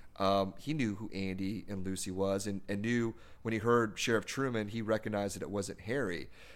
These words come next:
So, I mean, he hasn't obviously been there, um, in twenty-five years.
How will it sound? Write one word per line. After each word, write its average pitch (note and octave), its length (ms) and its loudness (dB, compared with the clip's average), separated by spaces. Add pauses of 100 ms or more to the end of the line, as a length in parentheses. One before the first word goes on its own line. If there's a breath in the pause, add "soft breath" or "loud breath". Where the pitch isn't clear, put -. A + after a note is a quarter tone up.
So, B2+ 180 6
I B2 60 6
mean, B2+ 100 0
he D#3+ 160 0
hasn't C3 380 8
obviously A2+ 360 2
been G#2+ 360 2
there, F#2 480 0 (360 loud breath)
um, G2 240 2
in G2 120 -2
twenty-five G2+ 580 2
years. G2 600 -2